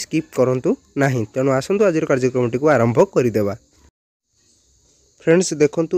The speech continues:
ଏହି ନୋଟିସ୍‌ଟି ଆସିଛି ବୋର୍ଡ ଅଫ୍ ସେକେଣ୍ଡାରୀ ଏଜୁକେସନ୍ ଓଡ଼ିଶା କଟକ ତରଫରୁ ଆସିଛି,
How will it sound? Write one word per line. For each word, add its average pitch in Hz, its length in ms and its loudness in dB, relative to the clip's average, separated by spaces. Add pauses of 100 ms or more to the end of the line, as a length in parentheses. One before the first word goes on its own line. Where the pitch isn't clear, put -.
ଏହି 143 180 0
ନୋଟିସ୍‌ଟି 160 500 -4 (100)
ଆସିଛି 160 260 -6 (840)
ବୋର୍ଡ 131 300 -2
ଅଫ୍ - 140 -16
ସେକେଣ୍ଡାରୀ 147 480 -2
ଏଜୁକେସନ୍ 143 560 -2
ଓଡ଼ିଶା 127 260 -2 (140)
କଟକ 120 280 -6 (100)
ତରଫରୁ 143 400 0
ଆସିଛି, - 260 -8